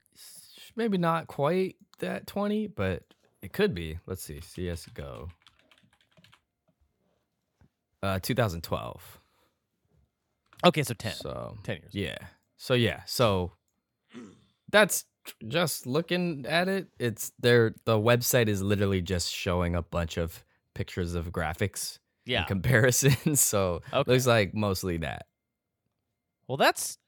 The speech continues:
Speaker 2: exciting for somebody, I think.
Speaker 1: Sure.
Speaker 2: Somebody out there is get really excited by Counter-Strike two. I liked Counter-Strike. I remember playing Counter-Strike when I was a kid and just getting, you know, spanked.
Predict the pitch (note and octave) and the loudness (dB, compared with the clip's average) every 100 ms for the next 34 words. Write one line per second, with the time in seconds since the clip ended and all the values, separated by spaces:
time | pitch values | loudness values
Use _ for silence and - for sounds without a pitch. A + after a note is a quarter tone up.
0 | _ _ _ _ _ _ D3+ - A3 B3 | _ _ _ _ _ _ -4 2 4 6
1 | A#3+ C3+ - E3+ B2+ E2 C#2+ D#2 C#2 - | 2 -4 0 0 0 -4 -6 -8 -12 -16
2 | - _ _ _ _ - - A3 D3+ C3+ | -20 _ _ _ _ -2 0 2 2 0
3 | C3 G#2 - F#2+ A2 A#2+ G2+ E2+ - D#2+ | 0 -4 -4 -4 0 0 0 -4 -6 -8
4 | D2 - - C2 B1+ - - - - - | -8 -14 -16 -18 -18 -18 -20 -20 -20 -20
5 | - _ _ _ _ _ _ C#4+ G#4 A4+ | -20 _ _ _ _ _ _ 4 4 2
6 | - A3 F#3 - - C4+ G#4 D#4+ F#3+ D#3+ | 2 2 4 2 -2 -2 -2 0 -2 0
7 | D3 C3 - B2 A#2 - - G#2+ F2 D2+ | -2 -2 -4 -4 -6 -8 -6 -4 -4 -6
8 | - F2+ F#2+ - G#2 E2 D2 D2 - - | -8 -10 -10 -8 -8 -6 -8 -14 -20 -20
9 | _ _ _ D3 D2+ B1+ _ _ _ _ | _ _ _ -12 -12 -14 _ _ _ _
10 | _ _ _ _ - _ - _ - - | _ _ _ _ -20 _ -20 _ -20 -14
11 | F2+ E2+ | -12 -12